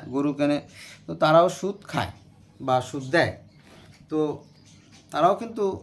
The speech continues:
সমান অপরাধী আর কি। তো সুদের বিষয় নিয়ে আলোচনা করি, কোরআনে কী বলা হয়েছে সুদ সম্পর্কে।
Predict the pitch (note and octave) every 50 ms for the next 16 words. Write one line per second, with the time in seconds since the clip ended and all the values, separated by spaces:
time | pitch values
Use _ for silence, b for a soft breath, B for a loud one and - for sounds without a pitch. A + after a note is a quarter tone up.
0 | - - - - - D#3+ D#3+ D#3+ D#3 D3 C3+ D3 C#3 C#3 C3+ B2+ B2 B2 A#2 G#2
1 | - D#3+ - - - - - b b b b b b b b D#3+ D#3 D#3 - F#3+
2 | G3 G3+ B3 B3 - G3+ D#3+ F3+ F3 E3+ D#3+ D3+ D3 - D3 C#3+ C3+ A#2+ C3 C#3+
3 | D3+ D3+ D#3 D#3+ D3+ D3+ D3 D3+ D#3 C#3+ C3+ C3+ C3 C3 B2 C3 - C#3+ B2+ -
4 | - C3 C3 C3 C3 F3 F#3